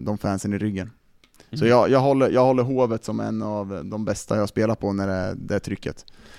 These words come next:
Speaker 1: Sen så älskar ju jag, eh, när man kommer till Tingsryd, det är lapp på luckan där, och man kommer in och det blir den här liksom kompakta känslan. Men, eh, Hovet är för mig en favoritarena.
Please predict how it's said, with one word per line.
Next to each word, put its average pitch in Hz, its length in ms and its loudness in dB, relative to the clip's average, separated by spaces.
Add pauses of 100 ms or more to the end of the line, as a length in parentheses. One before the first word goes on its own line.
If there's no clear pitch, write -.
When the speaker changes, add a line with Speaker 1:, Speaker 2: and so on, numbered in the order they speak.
(100)
Speaker 1:
Sen 139 140 2
så 139 80 4
älskar 135 400 4
ju 151 80 8
jag, 113 200 6 (600)
eh, 90 520 -4
när 104 100 -4
man 101 120 -2
kommer 110 200 0
till 101 100 -6
Tingsryd, 110 600 0
det 104 60 0
är 101 40 0
lapp 110 260 -2
på 113 80 -2
luckan 107 500 0
där, 101 220 -2
och 104 60 -6
man 101 120 -6
kommer 104 180 -4
in 110 200 -4
och 101 80 -4
det 104 80 -6
blir 107 220 -4
den 110 100 -4
här 95 220 -6 (100)
liksom 104 240 -8
kompakta - 680 -4
känslan. 104 680 -4
Men, 107 260 -2
eh, 98 100 -2 (440)
Hovet 104 460 0
är 98 220 0
för 104 120 -6
mig 98 380 -4 (120)
en - 60 -14
favoritarena. 95 640 -2